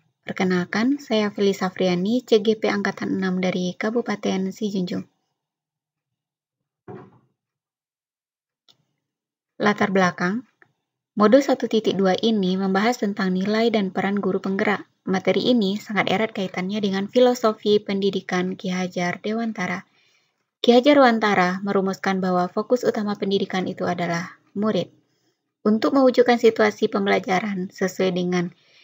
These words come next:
filosofi K H D, maka diperlukan sosok seorang guru yang memiliki nilai dan peran guru penggerak. Aksi nyata ini adalah penerapan dari ilmu yang telah dipelajari pada modul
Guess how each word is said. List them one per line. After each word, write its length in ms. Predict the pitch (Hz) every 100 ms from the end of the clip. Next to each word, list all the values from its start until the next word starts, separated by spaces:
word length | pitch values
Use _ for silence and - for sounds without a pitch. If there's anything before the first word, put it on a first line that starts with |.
| _ _
filosofi 800 | - 196 220 254 247 226 - 208
K 80 | 202 196
H 80 | 202 180
D, 240 | 180 180 180 _ _ _
maka 240 | 190 185
diperlukan 800 | 196 196 190 175 180 - 185 175
sosok 320 | 180 240 247 -
seorang 400 | - 214 220 208
guru 400 | 202 196 190 -
yang 160 | 202 185
memiliki 880 | 185 180 175 165 - 208 240 302 _ _
nilai 320 | 208 226 233 226
dan 240 | 208 190
peran 400 | - 185 180 175
guru 400 | 196 202 220 220
penggerak. 400 | 190 185 175 185 _ _ _ _ - - _
Aksi 240 | 240 240 285
nyata 240 | 262 247
ini 240 | 220 233
adalah 320 | 226 208 196 202
penerapan 640 | 196 196 190 185 185 185
dari 160 | 180 180
ilmu 320 | 208 226 240
yang 160 | 233
telah 240 | 220 214 202
dipelajari 560 | 202 196 185 190 185
pada 320 | 185 180 180 175
modul 480 | 175 170 170 175